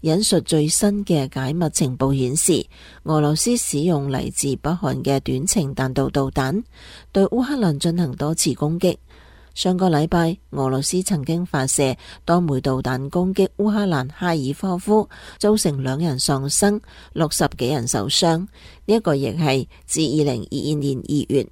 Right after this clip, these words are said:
俄烏全面戰爭爆發以嚟最大規模嘅導彈同無人機攻擊事件之一。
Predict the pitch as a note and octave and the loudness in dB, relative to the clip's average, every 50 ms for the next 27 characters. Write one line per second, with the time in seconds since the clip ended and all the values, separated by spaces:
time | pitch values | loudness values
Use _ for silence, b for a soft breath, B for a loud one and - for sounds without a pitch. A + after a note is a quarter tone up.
0 | - - - C#3+ C#3+ B2+ - - G3+ G#3+ G#3+ - - E3+ C3+ C3 A#2+ C#3 B2+ B2+ | -12 -10 -4 -2 -2 -2 0 2 2 2 2 2 2 0 0 0 -2 -2 -4 -4
1 | D#3 F#3 - E3+ C#3+ C3+ C3+ - F#3+ F#3+ F#3+ G3 - D#3 C3+ C#3 - D3+ D3 - | -4 -4 -4 -4 -4 -4 -2 -2 -2 -2 0 0 0 0 0 0 0 0 0 0
2 | - C3 C#3 C#3 C#3+ B2+ B2+ F#3+ - b b b b b b b b - G#3+ G#3+ | -2 -2 0 0 0 0 -2 -4 -6 b b b b b b b b 2 4 4
3 | G#3 - D#3+ D3 C#3+ - - A#3+ B3+ B3 G#3 D#3+ C3 C#3+ C#3 - C3+ C3 C3 - | 4 2 2 0 0 0 0 0 2 2 0 0 0 0 -2 0 -2 -2 -2 -2
4 | B2 C3 B2+ B2 E3 - F3 D3+ A#2+ B2 C3+ C3 A#2+ B2+ C3+ C3 - C3+ - - | -4 -4 -4 -4 -4 -2 -2 -2 -2 -4 -4 -4 -4 -4 -4 -4 -6 -6 -4 0
5 | E3 E3+ F3+ F3 - F#3+ F3+ F#3 - G3 F#3+ - - - D3 B2+ - C3 A2+ F2+ | 0 2 2 0 0 -2 -2 0 0 0 0 2 0 0 0 -2 -2 -4 -4 -4
6 | G#2 - - E3+ F3+ | -4 -4 -2 0 2